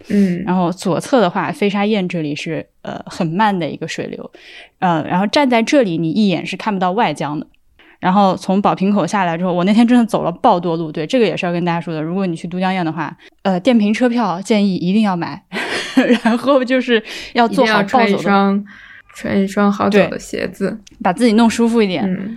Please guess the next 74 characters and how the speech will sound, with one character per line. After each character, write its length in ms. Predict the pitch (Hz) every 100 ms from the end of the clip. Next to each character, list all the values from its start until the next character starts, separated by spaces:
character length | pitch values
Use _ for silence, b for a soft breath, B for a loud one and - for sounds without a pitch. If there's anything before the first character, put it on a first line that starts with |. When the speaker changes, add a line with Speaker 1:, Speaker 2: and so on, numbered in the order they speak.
| -
Speaker 2:
它 160 | 320
是 80 | 359
这 60 | 427
样， 180 | 359 185
就 120 | 254
你 180 | 233 190
如 340 | 185 196 208
果 220 | 285 247
真 240 | 185 302 359
的 100 | 339
想 240 | 208 165 170
完 200 | 165 277
整 220 | 269 175
的 100 | 175
参 240 | - 226
观 240 | 233 240 240
整 240 | 190 143
个 200 | 262 285
都 160 | 214 240
江 180 | 247
堰 140 | 247 208
工 160 | 226
程 120 | 220 180
的 120 | 190
这 100 | 233
个 80 | 208
全 240 | - 156
貌 160 | 220 214
的 80 |
话， 140 | 202 180
其 200 | - 202
实 120 | 247
你 120 | 180
需 140 | 165 220
要 100 | 208
沿 360 | 180 151 180
着 120 | 240
我 140 | 214 151
刚， 140 | -
我 120 | 185 170
们 100 | 175
刚 100 | 214
刚 100 | 226
说 160 | 226
的 120 | 220
从 240 | 190 - 196
这 80 | 233
个 80 |
鱼 160 | 196 208
嘴 160 | 214 170
分 160 | 202
水 120 | 185
堤 280 | - 180 190 B B B B
到 300 | - 262 208
这 160 | 190 214
个 120 | 190
宝 200 | 180 165
瓶 180 | 156 185
口， 180 | 202 170
就 140 | 190
这 160 | 185 233
一 80 | 196
段， 240 | 208 180
你 60 | 170
要 100 | 175
来 160 | 185
来 100 | 214
回 120 | 226
回 100 | 220
走 140 | 240 175
个 80 | 185
四 160 | 262
五 100 | 190
趟， 340 | 175 262 156